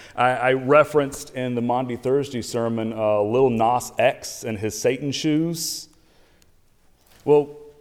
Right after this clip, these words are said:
guess what? People on the other side of the cultural divide got really, really mad about that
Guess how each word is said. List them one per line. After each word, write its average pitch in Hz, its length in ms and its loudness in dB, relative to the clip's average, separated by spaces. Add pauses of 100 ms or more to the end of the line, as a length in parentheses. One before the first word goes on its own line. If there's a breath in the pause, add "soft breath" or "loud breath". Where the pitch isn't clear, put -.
(260)
guess 147 200 -2
what? 147 440 -2 (640 soft breath)
People 180 240 2
on 175 100 4
the 156 80 8
other 214 140 8
side 165 200 4
of 156 60 4
the 143 120 -4
cultural 147 300 2
divide 127 560 4 (320 loud breath)
got 175 260 6
really, 190 300 8
really 185 300 8
mad 190 320 4
about 135 400 4
that 143 480 4